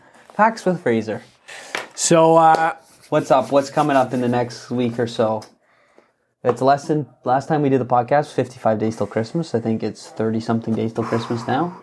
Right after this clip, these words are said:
Speaker 2: You're ready, aren't you?
Speaker 1: Um,
Speaker 2: Past Remembrance Day, so you're ready for the Christmas tunes?
Speaker 1: <clears throat> Yep, Silver Bells.
Speaker 2: Silver Bell.
Speaker 1: Um, you know, I was thinking next week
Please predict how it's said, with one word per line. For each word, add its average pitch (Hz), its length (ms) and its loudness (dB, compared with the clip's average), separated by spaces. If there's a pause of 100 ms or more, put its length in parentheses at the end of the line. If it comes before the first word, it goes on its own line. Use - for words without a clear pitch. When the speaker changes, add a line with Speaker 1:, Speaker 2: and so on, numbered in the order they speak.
Speaker 2:
You're 107 160 -4
ready, 92 280 -2
aren't 104 200 0
you? 113 80 4
Speaker 1:
Um, 110 320 0
Speaker 2:
Past 165 340 2
Remembrance 151 440 2
Day, 175 120 4
so 165 140 -2
you're 147 180 4
ready 147 280 2
for 147 120 -4
the 139 80 0
Christmas 143 360 -4
tunes? 180 280 0
Speaker 1:
<clears throat> 170 460 0 (140)
Yep, 151 320 -2
Silver 113 240 -4
Bells. 151 280 0
Speaker 2:
Silver 101 300 -10
Bell. 113 500 -10
Speaker 1:
Um, 135 540 2 (400)
you 196 100 4
know, 269 60 4
I 269 60 6
was 254 120 0
thinking 226 380 0
next 208 260 -2
week 208 380 -4